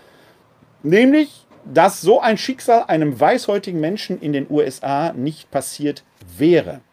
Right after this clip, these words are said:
Da sind also Vorurteile, der Elefant ist durchgegangen, wenn man so will. Und das mit tödlicher Konsequenz. Was passiert jetzt aber? Es gibt so eine Art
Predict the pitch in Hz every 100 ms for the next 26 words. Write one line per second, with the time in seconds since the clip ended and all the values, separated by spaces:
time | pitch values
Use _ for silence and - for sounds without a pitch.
0 | _ _ _ _ - 123 185 - 156 160
1 | - 240 226 151 135 143 165 156 - 220
2 | 208 - 135 - 135 131 - 110 95 98
3 | 123 92 143 131 _ 104 117 107 98 101
4 | 98 87 107 90 - _ _ _ - 107
5 | 107 165 170 - 127 _ - 247 240 165
6 | 165 151 151 _ _ - 151 139 131 131
7 | 95 - - _ _ _ _ _ - -
8 | - - - - 226 - 254 247 - 311
9 | 370 359 208 170 - 139 110 104 175 311
10 | _ _ _ _ _ - _ 175 170 156
11 | 285 - 226 - 214 214 - 165 208 226
12 | - -